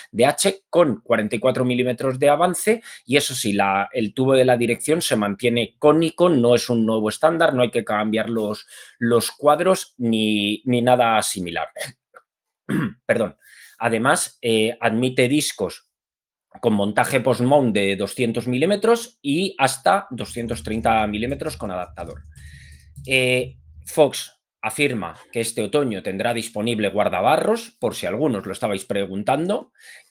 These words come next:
y, eh, los pesos. Desde dos mil, eh, seiscientos noventa y cinco gramos, la versión de ciento setenta o ciento sesenta milímetros,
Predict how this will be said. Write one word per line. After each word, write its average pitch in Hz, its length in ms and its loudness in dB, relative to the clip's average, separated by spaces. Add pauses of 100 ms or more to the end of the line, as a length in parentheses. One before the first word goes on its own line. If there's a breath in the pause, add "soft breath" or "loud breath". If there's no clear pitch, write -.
y, 220 420 -2
eh, 135 800 2
los 127 260 0
pesos. - 500 -2 (640 loud breath)
Desde 127 840 0 (100)
dos 131 340 -2
mil, 175 500 -2
eh, 127 200 2
seiscientos 117 800 0
noventa 110 520 2
y 104 80 0
cinco 135 640 0
gramos, 151 640 2
la 113 180 0
versión 113 680 0
de 104 580 0
ciento 147 320 2
setenta 98 540 -2
o 90 60 0
ciento 135 320 -2
sesenta 117 480 -2
milímetros, 202 760 2